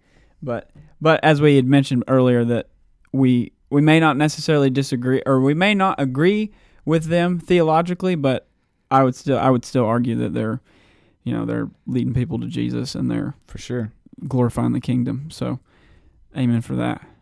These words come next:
Speaker 1: So, what you been up to?
Speaker 2: Uh,
Speaker 1: <laughs> Besides
Speaker 2: trying to
Speaker 1: working.
Speaker 2: not get COVID. <laughs> To be honest.
Speaker 1: It's dangerous out here, bro. It's
Speaker 2: Um,
Speaker 1: wild.
Speaker 2: working on planes. Same
Speaker 1: That
Speaker 2: old,
Speaker 1: sounds like
Speaker 2: same
Speaker 1: a
Speaker 2: old.
Speaker 1: pretty good life,
Speaker 2: Reading.
Speaker 1: man.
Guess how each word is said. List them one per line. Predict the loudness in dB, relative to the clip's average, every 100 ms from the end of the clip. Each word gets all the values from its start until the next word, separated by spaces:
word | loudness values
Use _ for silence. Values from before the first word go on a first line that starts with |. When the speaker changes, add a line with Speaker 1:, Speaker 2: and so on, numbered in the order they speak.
| _ _
Speaker 1:
So, | -6 2
what | 4
you | 6
been | 4 -2
up | -6
to? | -14 -18 -20 -20 -20 -20 _ _ -20 -16 -12
Speaker 2:
Uh, | -6 -2 0 0 0
Speaker 1:
<laughs> | -2
Besides | -4 -2 -2 -2 0
Speaker 2:
trying | 4 4
to |
Speaker 1:
working. | 4
Speaker 2:
not | 4 4
get | 4 2
COVID. | 2 2 2 0 -2 -10 -20 _
<laughs> | 4 6 8 6 6 2 2 0 0 2 2 2 0 -2 0 -4 -6 -8 -2
To | 0 0 -4 -8 -6
be | -2 0
honest. | 0 -2
Speaker 1:
It's | 2
dangerous | 6 8 8 4 2
out | -2 0
here, | -2
bro. | -2 -2 -4 -6
It's | -2 -2 0
Speaker 2:
Um, | 2
Speaker 1:
wild. | 4 4 2 -4 -14 _ _ _
Speaker 2:
working | -4 -4 -4
on | -6 -6 -4
planes. | -2 -2 -2 -6 -10 _ _ _ _ _ _ _ _
Same | -10 -6 -4
Speaker 1:
That |
Speaker 2:
old, | 0
Speaker 1:
sounds | 0 2
like | 0
Speaker 2:
same | 0
Speaker 1:
a |
Speaker 2:
old. | 0
Speaker 1:
pretty | -2
good | -2 0
life, | 2 2
Speaker 2:
Reading. | 0
Speaker 1:
man. | -4 -8